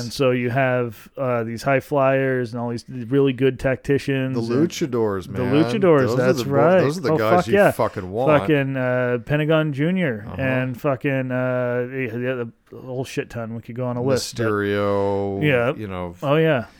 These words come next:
Speaker 1: Um, you know, W W E right now has formerly Prince Puma, now, uh, Ricochet. Uh, I really hope he goes back to the Indies. He's probably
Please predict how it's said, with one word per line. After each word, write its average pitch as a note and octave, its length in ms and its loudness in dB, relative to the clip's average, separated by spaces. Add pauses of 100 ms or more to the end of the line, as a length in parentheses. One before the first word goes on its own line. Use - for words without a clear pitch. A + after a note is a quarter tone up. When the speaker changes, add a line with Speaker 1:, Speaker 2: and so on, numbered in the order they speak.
(180)
Speaker 1:
Um, A#2+ 540 -2 (160)
you D3 220 -8
know, B2+ 220 -6 (100)
W D3+ 360 0
W C#3+ 140 0
E D3 60 2
right C#3 180 0
now C#3 280 -2
has B2 440 -4 (380)
formerly B2+ 420 -2
Prince C3 300 -4
Puma, B2+ 400 -4
now, A#2+ 500 -4
uh, A#2 180 -4
Ricochet. A#2+ 680 -4 (560)
Uh, G#2 400 -4 (200)
I B2+ 120 -4
really C3 280 0
hope C3 220 -2
he B2 60 -6
goes A#2+ 180 -2
back A#2 240 -4
to - 60 -20
the B2 160 -6
Indies. B2 340 -6
He's A2+ 260 -10 (140)
probably A#2 460 -4